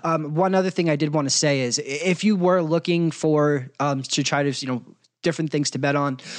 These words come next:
Um, the episode from two weeks ago when we did the break for the Super Bowl episode, um, that episode, not much has changed when we broke down regular season college basketball betting with Jake Creer.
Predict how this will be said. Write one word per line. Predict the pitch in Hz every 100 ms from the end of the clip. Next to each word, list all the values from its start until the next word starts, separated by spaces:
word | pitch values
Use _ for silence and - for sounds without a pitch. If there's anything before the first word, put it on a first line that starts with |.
| -
Um, | 151 139 139 127
the | 185 190
episode | 196 196 180
from | 160
two | 139 165
weeks | 151 143 -
ago | 131 127 120 127
when | 139
we | 143
did | 143 135
the | 131 131
break | 120 131 139 -
for | - 131 120
the |
Super | - 139 123
Bowl | 123 120
episode, | 117 123 - 120 123 - _ _ _ _ _ -
um, | 151 147 131 123
that | 160 185
episode, | 170 165 165 151
not | 156 147
much | 143
has | 139
changed | - 135 127
when | 127 123
we | 127
broke | 123 127 127
down | 123 127 117 160 143
regular | 143 156 160 160 156
season | - 156 143 143 135
college | 131 127 127
basketball | 131 127 - 123 120
betting | 127 123 120
with | 120 120
Jake | 131 117
Creer. | - 113 101